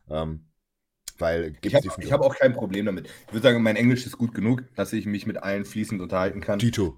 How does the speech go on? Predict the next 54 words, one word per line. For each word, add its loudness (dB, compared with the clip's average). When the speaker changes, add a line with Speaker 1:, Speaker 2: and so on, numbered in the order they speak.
Speaker 1:
Ja, -8
ja. -8
Speaker 2:
Ich, -4
ich 2
hab 2
da 6
heute 6
gerade 6
mit -8
Tobi -2
drüber -4
geredet. -4
Das -18
ist -16
ganz -2
Speaker 1:
<clears throat> -4
Speaker 2:
lustig. -4
Ähm, 2
mir 0
fällt -2
es -10
deutlich 2
schwieriger, 0
ne, 2
so -10
dieses -8
ganze 4
Vayu 4
Red 2
Team. -6
Speaker 1:
Ja. 4
Speaker 2:
Ne? -4
Die 0
haben 2
ja, 4
haben 0
ja 2
auch 0
ein -14
paar 2
Österreicher -2
im -8
Team. -12
Klar, -6
Stefan 4
<laughs> -14
auch, 6
ne? 2
Aber 2
auch 2
zum -4
Beispiel 2
den -2
Fabian. -2